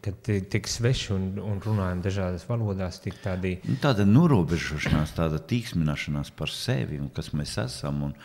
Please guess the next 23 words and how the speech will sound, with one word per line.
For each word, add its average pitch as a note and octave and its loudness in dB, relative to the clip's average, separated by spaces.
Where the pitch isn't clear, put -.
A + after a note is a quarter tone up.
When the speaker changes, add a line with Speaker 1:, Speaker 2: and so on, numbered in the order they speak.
Speaker 2:
un F2+ 0
mēs F2 0
jau D#2+ 0
esam D#2 -4
tie D#2 -4
vislabākie, D#2 -2
visgudrākie, D2 -6
es C#2+ -8
domāju, D2+ -2
tā F2+ -4
ir - -12
tā D2+ -2
lielākā D2+ -6
problēma. D#2 -4
Eh, D#2+ -2
nav G2 2
fokus, - -6
eh, D2+ -2
tas, G2 -4
kam E2 2
mēs D2+ -2
esam F2+ 0
aicināti, D#2 -4